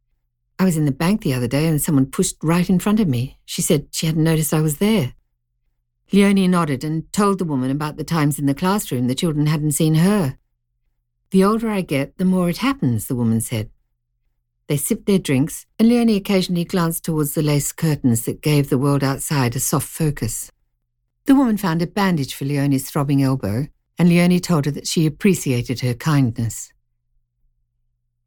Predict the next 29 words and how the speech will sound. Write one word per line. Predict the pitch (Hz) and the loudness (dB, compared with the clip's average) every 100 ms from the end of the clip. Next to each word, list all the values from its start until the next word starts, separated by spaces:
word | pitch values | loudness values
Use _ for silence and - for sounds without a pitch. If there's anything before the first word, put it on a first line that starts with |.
| - | 2
The | 269 | 4
injury | 277 165 135 139 175 | 4 2 -4 -6 -6
and | 196 185 | -2 2
the | |
nature | 180 180 214 - | 4 2 0 -2
of | 175 | -2
the | 151 | 0
accident | 143 - - 113 - - _ | -2 -4 -8 -6 -6 -10 _
caused | - 214 220 | 0 0 2
Leonie | 202 147 135 | 2 4 2
to | 165 | 0
become | 180 170 156 160 - | -4 -4 -2 -2 0
an | 175 | 0
object | 147 - 143 - | 0 -2 -8 -6
of | 143 | -6
concern | - 160 139 - 180 139 | 2 2 2 2 2 2
and | 139 135 | 2 2
interest | 196 202 131 - | 0 0 -2 -6
at | - | -8
school, | - - 131 107 113 _ - | -10 -2 -2 -2 -6 _ -4
and | 175 | 0
she | 202 | 2
found | 190 185 180 | 2 0 0
her | |
class | 175 - 175 147 - | -2 -2 -2 -2 -4
was | 160 - | -8 -6
briefly | - 165 - 147 | -2 -2 0 0
more | 151 | 2
attentive. | 135 139 196 185 98 92 | 0 0 0 0 -2 -8